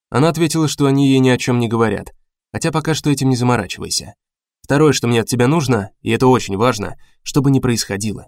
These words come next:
ни в коем случае не вноси за меня залог немедленно. Дай мне несколько часов.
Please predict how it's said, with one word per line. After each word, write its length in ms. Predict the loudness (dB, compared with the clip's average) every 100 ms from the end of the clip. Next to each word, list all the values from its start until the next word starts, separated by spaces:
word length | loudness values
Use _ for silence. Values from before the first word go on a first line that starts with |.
| _
ни 120 | -8 -6
в 80 |
коем 200 | -2 -2
случае 480 | -2 0 0 0 -6
не 120 | -6
вноси 320 | -2 -2 0 0
за 120 | 0
меня 200 | 0 -2
залог 380 | -2 -2 -2 -2
немедленно. 560 | -4 -6 -8 -16 -18 -20 -6
Дай 180 | -2 0
мне 100 | 0
несколько 380 | -2 -8 -10
часов. 400 | -10 -10 -10 -14